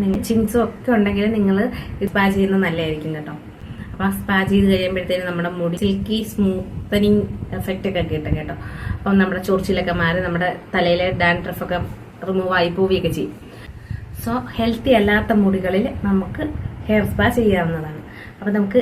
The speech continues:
ഇതിന്റെ പ്രൊസീജിയേഴ്സ് ഒക്കെ ഒന്ന് കണ്ടാലോ? എന്നത് ആദ്യം തന്നെ നമ്മൾ മൈൽഡ് ആയിട്ടുള്ള ഒരു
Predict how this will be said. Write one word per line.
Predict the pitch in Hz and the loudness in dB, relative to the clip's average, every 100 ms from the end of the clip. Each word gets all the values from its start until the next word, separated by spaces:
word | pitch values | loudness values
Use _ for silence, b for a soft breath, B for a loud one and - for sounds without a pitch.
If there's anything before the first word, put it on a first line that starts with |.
| - | 2
ഇതിന്റെ | 202 208 214 | 2 2 0
പ്രൊസീജിയേഴ്സ് | 214 208 247 220 247 240 | -2 2 4 6 4 4
ഒക്കെ | 214 | -2
ഒന്ന് | 185 170 | -2 -2
കണ്ടാലോ? | 160 156 156 160 - - - - - | -2 -2 -4 -6 -10 -14 -16 -8 -4
എന്നത് | 240 247 247 | 0 0 0
ആദ്യം | 220 220 262 | 2 4 4
തന്നെ | 240 233 | 4 2
നമ്മൾ | 214 220 226 | 2 2 2
മൈൽഡ് | 190 196 208 | 2 4 6
ആയിട്ടുള്ള | 226 226 214 | 6 6 4
ഒരു | 208 | 4